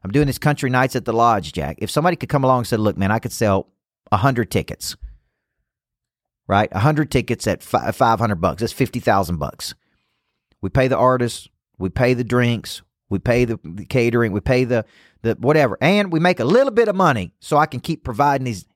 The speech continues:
incredible nights of entertainment. Well, seems confusing. Like, who's gonna take charge of this? Who's gonna lead the charge to sell the tickets? Should we do ads? Should we not do ads? Who, who, right? It's unclear. Okay?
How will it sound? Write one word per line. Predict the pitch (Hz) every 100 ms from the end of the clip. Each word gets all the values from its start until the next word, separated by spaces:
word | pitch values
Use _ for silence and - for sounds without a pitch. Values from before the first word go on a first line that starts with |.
| _
incredible | 160 - 170 139 123
nights | 127 123 -
of | 95
entertainment. | 113 95 135 107 73 57
Well, | 185 185 190 _ _ _ _
seems | - - 202 -
confusing. | 127 143 139 110 82
Like, | 87 101
who's | 175 185
gonna | 196
take | 151 156 143 - - - -
charge | - 160 147 120
of | 90
this? | 90 73 - - _ _ _ _ _ -
Who's | 151 165
gonna | 175 160 131
lead | 131 151 147
the | 117
charge | - 151 147 131
to | -
sell | - 143
the | 107
tickets? | - 147 - -
Should | - 131
we | 139
do | 135 143
ads? | 139 147 143
Should | - 135
we | 135
not | 135 92
do | 113 104
ads? | 92 80 - - - - -
Who, | 185 - - - _
who, | - 156
right? | - 123 139 180
It's | 131 - -
unclear. | 170 180 - 160 170 131 82 - _ _ _ _ _ _ _ _ _
Okay? | 90 123 127 156